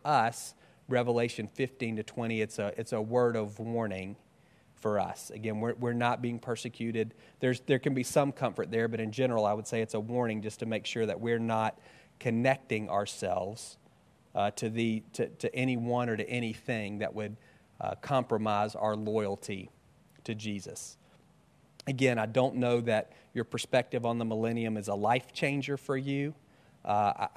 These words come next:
I would say it's not for me, but it does, it, it wraps up this section on judgment. We see God not just judging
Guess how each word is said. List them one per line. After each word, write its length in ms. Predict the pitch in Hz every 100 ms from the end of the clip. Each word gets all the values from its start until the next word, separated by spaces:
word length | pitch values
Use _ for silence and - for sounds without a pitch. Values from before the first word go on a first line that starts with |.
| 104
I 40 |
would 180 | 113 110
say 220 | 123 110
it's 180 | 107 -
not 280 | 117 117 -
for 220 | - 104
me, 520 | 110 123 113 104 123 _ - - -
but 140 | 123 120
it 220 | 101 120
does, 460 | 135 139 135 131
it, 200 | - 123 127
it 140 | 120
wraps 640 | 113 127 131 135 - - - 139
up 480 | 120 - - - 127
this 160 | 120
section 600 | - - 123 - 127 113
on 400 | 113 110 107 104 - - -
judgment. 500 | 113 117 110 - 98
We 80 | 104
see 180 | 107 120
God 300 | 117 113 107
not 240 | 120 120
just 380 | 120 117 110 117
judging 720 | 107 117 123 135 147 151 160